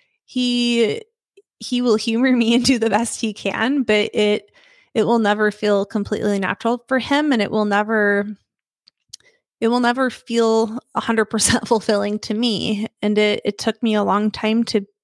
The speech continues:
accept that and to be okay with it. It's so easy to either assign blame to the other person or blame ourselves for not being good enough, but it, it, it's not about that.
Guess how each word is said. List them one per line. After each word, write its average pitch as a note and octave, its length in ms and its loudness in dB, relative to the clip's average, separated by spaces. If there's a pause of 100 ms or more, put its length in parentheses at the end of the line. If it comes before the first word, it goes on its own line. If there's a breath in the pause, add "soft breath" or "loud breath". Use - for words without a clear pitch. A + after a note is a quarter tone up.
accept - 440 -2
that G3 160 2
and G#3 100 -4
to G#3 80 -4
be G3 160 0
okay C4 240 0
with D#4+ 200 0
it. F3+ 240 0 (1200 loud breath)
It's - 220 -4
so B3 220 2
easy A#3+ 380 0
to - 280 -4
either G#3 560 2 (680 loud breath)
assign G#3 460 0
blame G3+ 460 0
to G#3 280 0
the G3 140 0
other F#3+ 180 0
person D4+ 520 0 (100)
or G3 220 0
blame F#3+ 260 -4
ourselves G3+ 560 0
for G3+ 220 -4
not G3+ 200 -4
being F3+ 200 -6
good F#3 140 -2
enough, D4+ 460 0 (760 loud breath)
but A3 300 2
it, A#3 260 -2
it, B3+ 200 0
it's B3 200 -2
not C4 200 4
about B3 440 0
that. F#3 360 -6